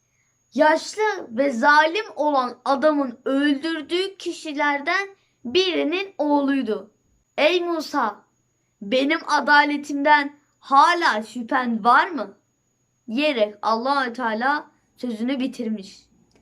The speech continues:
Ve Hazreti Musa secdeye kapanarak tövbe etmiş. Yani buradan anlayacağımız şey şu ki, aslını bilmeden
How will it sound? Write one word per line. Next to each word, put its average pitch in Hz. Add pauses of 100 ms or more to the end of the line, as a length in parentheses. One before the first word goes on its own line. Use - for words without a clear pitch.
(420)
Ve 208
Hazreti 285
Musa 285 (280)
secdeye 262
kapanarak 269 (680)
tövbe 220
etmiş. - (460)
Yani 311
buradan 302
anlayacağımız 285
şey 277
şu 349
ki, 269 (1160)
aslını 233
bilmeden 285